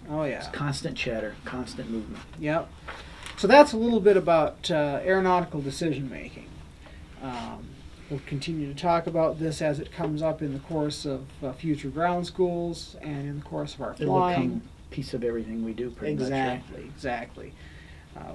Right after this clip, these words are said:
Speaker 1: we wanna make sure that we're always making good decisions, always keeping it safe, and, uh, just making sure that we're, uh,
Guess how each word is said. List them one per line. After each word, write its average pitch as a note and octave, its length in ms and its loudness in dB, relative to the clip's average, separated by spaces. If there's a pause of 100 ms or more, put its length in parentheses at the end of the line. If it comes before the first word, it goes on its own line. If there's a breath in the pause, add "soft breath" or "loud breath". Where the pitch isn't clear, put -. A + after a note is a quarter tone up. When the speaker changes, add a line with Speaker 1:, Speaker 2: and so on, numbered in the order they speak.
Speaker 1:
we D3 60 -6
wanna C#3 200 -4
make C#3 200 -2
sure E3 200 0
that D3+ 80 0
we're D3 140 0
always E3 240 2
making D#3+ 380 -4
good D3 120 0
decisions, F#3+ 500 6
always D3+ 280 2
keeping E3 320 -4
it C3+ 140 -8
safe, G3+ 500 6 (840 loud breath)
and, C#3 520 -6
uh, A#2+ 380 -8 (1160)
just C#3 240 -8
making D3+ 340 -2
sure D#3+ 360 -4
that D3+ 200 -6
we're, C#3+ 460 -2
uh, B2+ 240 -8